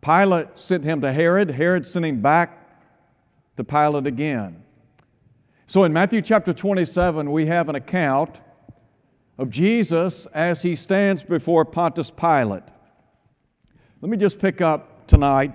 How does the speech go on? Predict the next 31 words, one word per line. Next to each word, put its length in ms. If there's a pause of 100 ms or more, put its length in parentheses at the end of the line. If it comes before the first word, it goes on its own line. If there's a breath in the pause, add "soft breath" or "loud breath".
in 160
verse 320
eleven. 580 (1200 soft breath)
Matthew 380
said, 320
as 140
Jesus 480
stood 200
before 320
the 120
governor, 680 (1200)
Pilate 500
asked 360
him, 300 (100)
"Are 200
you 160
the 140
king 260
of 80
the 80
Jews?" 880 (1200)
And 140
Jesus 440
said 220
to 100
him, 420
"It 200
is 380
as 320
you 120
say." 600